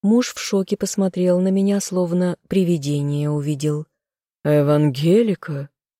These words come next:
выдохнул мое новое имя Сибрук. Но фаворитка не заметила странной реакции герцога на меня — и недовольно фыркнула в мою сторону. «Как ты смеешь раскрывать рот, ничтожная служанка?»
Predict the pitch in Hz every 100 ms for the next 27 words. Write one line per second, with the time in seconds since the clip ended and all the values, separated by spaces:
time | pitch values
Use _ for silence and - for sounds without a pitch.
0 | _ 156 156 147 151 165 156 156 156 156
1 | 156 147 147 147 - 196 214 208 - 175
2 | 151 147 - - _ _ _ _ _ _
3 | 208 214 233 233 220 - 220 214 202 202
4 | 190 185 180 175 185 180 180 180 180 175
5 | - - 180 165 170 - 165 175 170 170
6 | 170 175 _ _ _ 170 175 160 151 165
7 | 226 220 214 - 170 - 180 165 170 165
8 | - 151 160 165 156 139 139 - 147 139
9 | 135 139 139 - _ _ _ _ - 196
10 | 202 - 233 220 - 247 240 233 247 247
11 | - 262 269 269 320 285 175 165 - 170
12 | 165 175 170 185 180 170 170 180